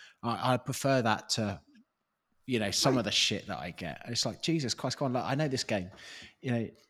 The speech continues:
Speaker 1: if it's something of value, it's something that I need at this moment in time, just tell me.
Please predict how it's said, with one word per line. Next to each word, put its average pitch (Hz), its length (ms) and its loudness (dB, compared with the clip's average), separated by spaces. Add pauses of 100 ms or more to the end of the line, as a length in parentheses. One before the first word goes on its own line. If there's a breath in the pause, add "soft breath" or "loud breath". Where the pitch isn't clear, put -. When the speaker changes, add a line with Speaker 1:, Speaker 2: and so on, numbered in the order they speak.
(120)
Speaker 1:
if 135 200 0
it's 139 260 0
something 143 380 0
of 123 140 -4
value, 107 420 2
it's 98 100 -2
something 120 280 -2
that 110 260 -2
I 110 200 -2
need 104 420 -2
at 104 120 -4
this 104 220 -6
moment 98 300 -4
in 104 80 -8
time, 101 420 -4
just - 300 -8
tell 180 240 -6
me. 85 320 -8